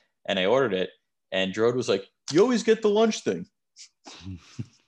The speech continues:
Speaker 1: And it's true. I always do get the lunch thing. I want, I'm eating sushi for breakfast. I'm eating a chicken pesto wrap for breakfast. Give
Speaker 2: Interesting.
Speaker 1: me, give me that food.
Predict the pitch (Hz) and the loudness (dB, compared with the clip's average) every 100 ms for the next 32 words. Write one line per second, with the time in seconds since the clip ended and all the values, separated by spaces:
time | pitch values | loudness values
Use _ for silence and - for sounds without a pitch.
0 | _ _ _ _ _ _ - - 117 - | _ _ _ _ _ _ -10 -4 -4 -2
1 | 165 143 90 107 110 117 113 117 120 110 | 2 2 2 2 4 4 2 0 2 0
2 | 98 117 113 92 90 90 104 110 113 113 | 0 -2 -4 -10 -8 -4 0 2 0 -4
3 | _ _ _ - 101 110 104 120 120 123 | _ _ _ -10 -4 -4 -4 -6 -6 -6
4 | 120 107 104 107 107 - - _ _ - | 0 0 0 -2 -2 -6 -18 _ _ -6
5 | 104 104 95 117 104 104 107 98 107 101 | -4 -4 -4 -4 -4 -2 -2 -2 -2 0
6 | 98 92 - _ - 104 92 92 - 90 | 2 2 0 _ -8 -4 -2 -4 -4 -8
7 | - _ _ _ - _ _ _ _ _ | -10 _ _ _ -20 _ _ _ _ _
8 | 139 127 151 160 135 156 151 143 151 92 | -16 -8 -4 -4 -4 -2 -2 -2 -4 -8